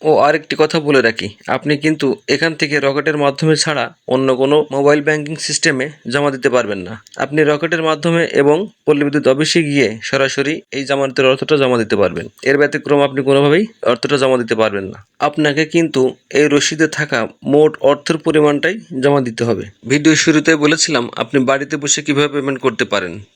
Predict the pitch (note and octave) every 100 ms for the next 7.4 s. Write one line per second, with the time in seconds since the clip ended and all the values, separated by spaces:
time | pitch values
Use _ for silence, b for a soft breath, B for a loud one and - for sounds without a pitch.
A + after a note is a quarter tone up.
0 | _ C#3 C3 D3+ C#3+ D3+ D3 D3 D3+ C#3
1 | C3+ C3+ C#3+ C3 C#3+ C#3+ C#3+ C#3 C#3+ E3
2 | G#3 b _ - A#2+ B2 C3 C3+ E3+ D3+
3 | C#3 B2+ B2 G#2+ G#2+ F#2 E2+ A2+ C3 C3+
4 | C3 D3+ D3 C#3+ D3 C#3 C#3+ C3+ C3+ -
5 | F#3 B - C3 C#3+ D3 D3 D3 D3 -
6 | F#3+ - D#3+ D#3+ D#3+ D#3+ D3 C#3 D3+ C#3+
7 | D#3 D#3 C#3+